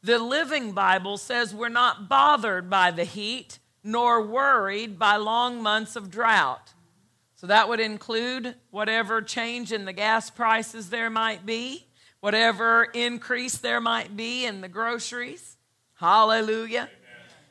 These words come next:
Speaker 1: I heard Charles Capps talking about, uh, a, a conversation that Oral Roberts had with his wife, Evelyn Roberts.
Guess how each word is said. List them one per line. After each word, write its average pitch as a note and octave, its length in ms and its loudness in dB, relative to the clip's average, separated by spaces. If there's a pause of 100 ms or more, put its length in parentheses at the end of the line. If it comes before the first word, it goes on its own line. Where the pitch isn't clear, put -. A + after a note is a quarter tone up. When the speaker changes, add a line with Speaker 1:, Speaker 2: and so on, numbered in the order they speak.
(160)
Speaker 1:
I F#3+ 160 2
heard A3 440 2
Charles A#3 460 0
Capps C4 480 2
talking A3+ 540 -4
about, A3+ 420 2 (500)
uh, F#3+ 380 2 (140)
a, G3+ 200 -4 (360)
a G#3+ 80 -2
conversation B3 1000 -4
that G3+ 260 -4
Oral B3+ 420 0
Roberts B3 540 -2
had A#3 200 -2
with A3 140 -8
his A#3 220 -6
wife, A#3 360 -2
Evelyn F#3+ 460 -2
Roberts. D3+ 640 -6